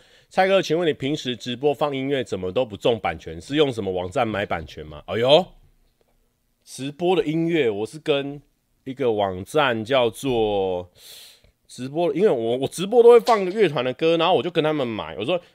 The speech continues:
：“哎，我蛮喜欢你们乐团的。”然后不知道说你们的歌可不可以给我放？啊，可是他们也是很有名的一个乐团啊，所以我就，哦，好，就是，就是，就是软蛋捏着，因为我觉得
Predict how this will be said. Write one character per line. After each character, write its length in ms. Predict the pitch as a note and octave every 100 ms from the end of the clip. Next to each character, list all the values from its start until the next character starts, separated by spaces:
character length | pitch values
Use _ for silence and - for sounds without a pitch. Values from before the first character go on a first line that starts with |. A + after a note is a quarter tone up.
| -
：“哎， 140 | A3
我 140 | G#3
蛮 180 | C3+ C#3
喜 160 | D#3+ B2+
欢 160 | C#3+
你 60 | C#3
们 180 | A2+ A2
乐 200 | D3 C3
团 320 | - F2 E2+
的。” 200 | F2+ E2 _ _ _
然 120 | G#2+ A2
后 140 | D#3
不 100 | D3+
知 140 | C#3+
道 180 | C#3+ D3
说 320 | C#3 C#3+ C#3 _ _ _
你 120 | - A2
们 80 |
的 80 | A2+ B2+
歌 200 | D3+ E3
可 120 | A#2
不 40 |
可 40 | C3+
以 20 |
给 120 | A#2+
我 100 | G#2
放？ 220 | F2 A2
啊， 100 | -
可 80 | F#3+
是 80 | E3+
他 100 | F#3+
们 140 | F#3+
也 20 | C#3+
是 160 | F#3+
很 120 | C#3+
有 120 | C#3+ B2
名 160 | G#2
的 80 | G#2
一 60 | A#2
个 80 |
乐 160 | B2+ B2+
团 180 | G#2+ E2
啊， 80 | E2+
所 120 | F#2+
以 40 | A#2
我 40 |
就， 140 | G2+ A2+ _ _ _ - - - - - - _ _ _
哦， 260 | - G2+ F2+ E2 -
好， 300 | - F#2+ G2+
就 100 | B2
是， 320 | B2+ C3+ A2+ _ _ - - _ _ _ -
就 140 | C#3+
是， 260 | C3 C#3 B2+ _ _ _ _ _ -
就 100 | C3
是 80 |
软 220 | D3 A2 G#2
蛋 180 | C#3
捏 160 | B2+ B2
着， 220 | A#2 G2
因 100 | A2+
为 100 | C#3+
我 160 | A#2+ - _ _ -
觉 120 | C3+
得 240 | D3+ A#2+